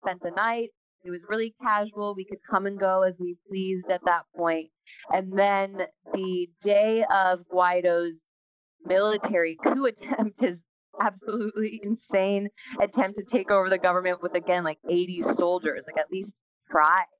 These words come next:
at least try, man. But he this was seen as kind of a turning point in the day that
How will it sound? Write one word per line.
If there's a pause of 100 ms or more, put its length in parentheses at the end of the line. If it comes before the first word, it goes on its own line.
(220)
at
least
try, (280)
man. (520)
But
he (1040)
this
was
seen
as
kind
of
a (140)
turning
point
in
the
day
that